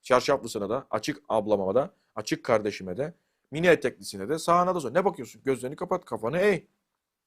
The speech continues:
Öyle git. Böyle kafa bir orada burada. Yani herkese, kendime de söylüyorum, erkeğine de, kadına da birbirimizi cennete götürmek için uğraşalım.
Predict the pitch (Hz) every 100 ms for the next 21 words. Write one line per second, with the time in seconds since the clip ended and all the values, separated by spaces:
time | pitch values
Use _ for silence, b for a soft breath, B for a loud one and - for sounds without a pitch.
0 | - 160 208 143 - _ _ _ _ _
1 | _ _ _ _ _ _ b b b -
2 | 120 110 104 98 104 107 104 104 98 95
3 | 92 98 151 165 202 214 143 117 127 139
4 | 160 160 123 110 143 202 165 139 123 110
5 | - 175 135 120 208 - _ _ - 220
6 | 214 214 233 233 226 240 233 190 147 -
7 | 123 107 98 90